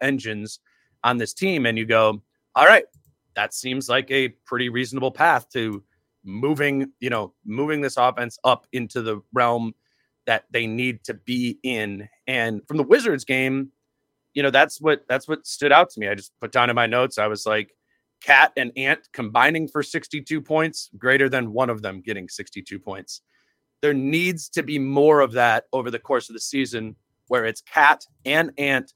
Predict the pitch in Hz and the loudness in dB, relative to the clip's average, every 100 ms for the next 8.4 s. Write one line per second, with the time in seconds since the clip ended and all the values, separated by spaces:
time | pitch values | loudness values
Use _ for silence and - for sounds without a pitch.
0 | _ _ - - 127 147 135 - 127 127 | _ _ -8 -2 -2 -2 -4 -4 -4 -4
1 | 117 - 117 113 110 - _ _ _ _ | -6 -6 -6 -6 -8 -14 _ _ _ _
2 | - 123 123 120 117 123 117 127 113 107 | 2 4 4 -2 0 2 2 -2 -4 -6
3 | - - - 110 104 - 123 110 101 101 | -12 -18 -8 -4 -4 -4 -8 -8 -12 -16
4 | _ _ _ _ - 127 117 117 120 110 | _ _ _ _ -8 -4 -2 -2 -2 -4
5 | 113 131 107 107 - 127 131 143 - 165 | -4 -4 -4 -8 -8 -2 -2 -2 -6 -2
6 | 151 165 143 135 147 147 131 - 214 - | -2 0 -2 -2 -2 -2 -2 0 -2 -2
7 | 117 104 117 - _ _ 110 104 - 117 | -8 -8 -10 -16 _ _ 0 0 0 -4
8 | 120 117 113 | 2 2 2